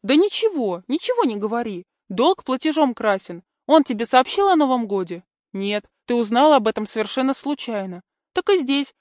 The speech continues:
Дай ему возможность узнать обо всём случайно, а его реакция покажет, кто ты для него. Кстати, он звонил сегодня? Нет, он не звонит на неделе, никогда. И я к этому стала потихоньку привыкать. «Ну, когда не остаётся ничего другого», —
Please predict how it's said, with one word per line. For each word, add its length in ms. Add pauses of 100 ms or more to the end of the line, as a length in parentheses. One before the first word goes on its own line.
(140)
Дай 220
ему 160
возможность 580
узнать 300
обо 160
всём 220
случайно, 680 (260)
а 100
его 180
реакция 400
покажет, 480
кто 200
ты 120
для 120
него. 360 (360)
Кстати, 360
он 120
звонил 360
сегодня? 560 (460)
Нет, 440
он 180
не 100
звонит 380
на 60
неделе, 640
никогда. 720 (360)
И 60
я 240
к 60
этому 280
стала 320
потихоньку 600
привыкать. 720 (640)
«Ну, 240 (220)
когда 380
не 120
остаётся 640
ничего 360
другого», — 680